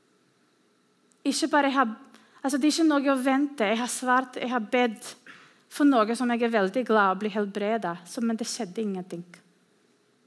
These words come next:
Og så skal jeg si dere,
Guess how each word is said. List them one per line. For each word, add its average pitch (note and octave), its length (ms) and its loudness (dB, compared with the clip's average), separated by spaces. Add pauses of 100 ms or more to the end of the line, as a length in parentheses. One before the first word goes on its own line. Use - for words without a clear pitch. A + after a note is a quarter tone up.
(2750)
Og B3 80 -6
så - 240 -2
skal B3 180 -2
jeg A#3 80 -2
si G3+ 640 -2
dere, A3+ 300 -4